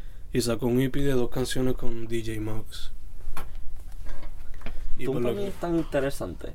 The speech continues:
Speaker 2: como que
Speaker 1: I love Doom.
Speaker 2: eh, Doom, él es, es que él, él es un personaje, like,
Speaker 1: Ujú.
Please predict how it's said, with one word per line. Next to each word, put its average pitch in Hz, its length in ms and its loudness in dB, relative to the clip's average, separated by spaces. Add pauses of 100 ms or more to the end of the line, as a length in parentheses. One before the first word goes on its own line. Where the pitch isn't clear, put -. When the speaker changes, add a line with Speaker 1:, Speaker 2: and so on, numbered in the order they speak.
(160)
Speaker 2:
como 113 220 -4
que 107 180 -6 (100)
Speaker 1:
I 107 160 -4
love 110 200 -6
Doom. - 160 -6
Speaker 2:
eh, - 100 -6 (440)
Doom, 147 420 2 (840)
él 135 140 -2
es, 156 120 -4
es 131 100 -6
que - 120 -6
él, 160 320 2
él 131 140 0
es 156 40 -4
un 160 120 -4
personaje, 160 640 -2
like, - 280 -6
Speaker 1:
Ujú. 113 340 -8